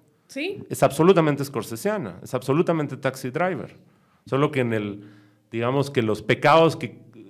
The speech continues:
Speaker 2: de los que quiere redimir al mundo no son los pecados, este cura, no son los pecados que encuentra Travis en Nueva York, en el
Speaker 1: Ajá.
Speaker 2: Nueva York de los setentas, sino son los crímenes contra la tierra, contra el ambientalismo y tal. Es una maravilla.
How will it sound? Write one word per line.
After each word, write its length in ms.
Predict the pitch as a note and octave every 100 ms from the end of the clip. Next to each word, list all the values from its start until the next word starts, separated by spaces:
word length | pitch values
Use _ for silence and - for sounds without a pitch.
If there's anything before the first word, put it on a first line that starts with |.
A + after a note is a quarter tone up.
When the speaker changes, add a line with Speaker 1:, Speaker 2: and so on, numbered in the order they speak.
| -
Speaker 2:
de 140 | A#2
los 120 | G#2+ G#2
que 120 | G#2+
quiere 200 | C#3+ D3
redimir 420 | C3 A#2+ A#2 C3
al 80 | B2
mundo 320 | C3+ F3 C3+
no 120 | A#2+
son 280 | A#2+ C3+ C3+
los 140 | A#2 -
pecados, 840 | G2+ - A2+ A2+ G#2+ G2 - - -
este 240 | A2 C3
cura, 340 | - D#3 G#2+ B2 _ _ _ _ _ _
no 60 | A2
son 160 | C3+ C#3+
los 100 | C#3
pecados 420 | - A#2+ B2 A#2+
que 80 | G#2
encuentra 720 | G2 A#2 A2 A2 G2 F#2 -
Travis 440 | - A#2 A2+ G#2
en 160 | G2 F#2
Nueva 200 | F2 F#2
York, 280 | B2 D#3 D3+ - _ -
en 60 | F#2+
el 40 | G2
Speaker 1:
Ajá. 60 |
Speaker 2:
Nueva 180 | G2+ G2+
York 120 | A2 G#2+
de 60 |
los 120 | G#2+
setentas, 540 | G#2+ - C3 B2+ D3 D3 - - _
sino 300 | - A2+ G#2
son 180 | G#2 B2
los 140 | B2 B2
crímenes 400 | B2 B2 A#2 -
contra 300 | G2+ F2+ F#2
la 160 | F#2+
tierra, 320 | D3 C#3 G2+
contra 320 | - F2 F#2 F2
el 80 |
ambientalismo 720 | E2+ F2 F2+ F2+ G2 A#2+ F#2 F2
y 20 |
tal. 200 | - G2 _ _ _ _ _ _ _ _ _ _
Es 140 | F#2+
una 160 | B2+ E2
maravilla. 460 | D2+ D#2+ C#3+ G2